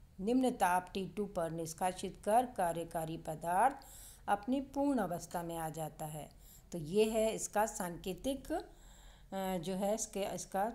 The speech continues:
सांकेतिक रूप है ऊष्मा इंजन का। ये देखिए, हीट सोर्स है, हीट सिंक है, वर्किंग सब्सटेंस है, क्यू वन सोर्स के द्वारा ली गई ऊष्मा है,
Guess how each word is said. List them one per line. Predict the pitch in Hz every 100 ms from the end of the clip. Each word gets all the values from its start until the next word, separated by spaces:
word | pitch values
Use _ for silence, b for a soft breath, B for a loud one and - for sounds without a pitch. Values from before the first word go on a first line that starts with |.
| -
सांकेतिक | - 196 170 180 160 156
रूप | 175 233 254
है | 254
ऊष्मा | 247 - 208 208
इंजन | 190 202 208
का। | 202 254 - b b b b -
ये | 175
देखिए, | 165 175 - 214 339 - - -
हीट | 196 190 -
सोर्स | 190 185 190
है, | 208 226 320 - -
हीट | 175 175
सिंक | - 196 196 220
है, | 226 240 B B B -
वर्किंग | 202 185 247
सब्सटेंस | 247 202 - 202 196 190
है, | 202 202 - B B -
क्यू | 220
वन | 226 220 233 233 240 -
सोर्स | - - 214 240
के | - 214
द्वारा | 196 190 190
ली | 190 185
गई | 185
ऊष्मा | 180 - 185
है, | 202 202 196